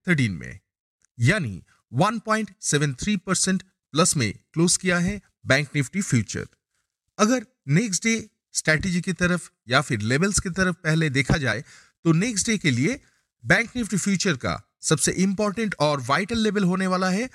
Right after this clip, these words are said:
थर्टी एट थाउजेंड थ्री हंड्रेड फ़ोर्टी फ़ाइव। इसके ऊपर जब तक सस्टेन करेगा, ऊपर की तरफ पहला रेजिस्टेंस होगा थर्टी एट थाउजेंड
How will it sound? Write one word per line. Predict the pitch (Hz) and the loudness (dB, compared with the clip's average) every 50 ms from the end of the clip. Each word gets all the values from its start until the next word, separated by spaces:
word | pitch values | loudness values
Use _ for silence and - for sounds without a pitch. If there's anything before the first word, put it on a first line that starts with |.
| - _ _ _ _ - | -14 _ _ _ _ -2
थर्टी | 143 131 - 147 127 - - | 0 0 0 0 -2 0 0
एट | 185 233 233 - - | -2 -2 -2 -2 -2
थाउजेंड | 208 220 214 - 240 254 262 - - _ _ _ _ | -2 -2 0 0 -2 -4 -4 -6 -12 _ _ _ _
थ्री | - - 185 196 | 0 2 2 4
हंड्रेड | 190 196 208 196 208 226 220 - _ _ _ - | 2 2 0 -2 -2 -4 -4 -6 _ _ _ -4
फ़ोर्टी | - 160 165 170 - 196 190 185 180 - | 0 0 2 2 0 -2 -4 -4 -4 -4
फ़ाइव। | - - 165 131 104 147 127 - - _ _ _ _ _ _ _ - | 0 0 2 2 0 -2 -6 -12 -20 _ _ _ _ _ _ _ -2
इसके | 139 - - 151 - - | 0 0 0 -2 -6 -4
ऊपर | 180 220 196 - 147 113 95 87 - _ _ - 127 | -4 -4 -2 0 0 0 0 0 -6 _ _ -2 0
जब | 113 139 139 - | 2 2 2 2
तक | - 120 - | -2 -2 0
सस्टेन | - 151 151 - - 240 240 220 | 0 0 0 0 0 -2 -2 -2
करेगा, | - 214 208 220 208 214 233 269 262 _ _ _ _ - | 0 0 0 0 0 0 -2 -2 -4 _ _ _ _ 0
ऊपर | - 240 202 - 254 247 | 0 0 2 2 0 0
की | - 240 208 | 0 -2 -2
तरफ | - 233 240 247 - - _ _ _ - | 0 0 0 0 -2 -6 _ _ _ 0
पहला | 185 202 220 226 220 214 | 0 2 2 0 0 0
रेजिस्टेंस | 180 160 160 160 - - 180 175 160 | 2 2 2 2 0 0 0 2 2
होगा | 175 165 160 180 190 202 - _ _ - 127 | 2 0 0 0 -2 -4 -8 _ _ -2 0
थर्टी | 120 117 131 117 - - | 0 0 -2 -4 -2 0
एट | 185 214 196 - | 0 0 0 0
थाउजेंड | 202 202 196 175 226 240 226 | 0 0 0 -2 -4 -6 -6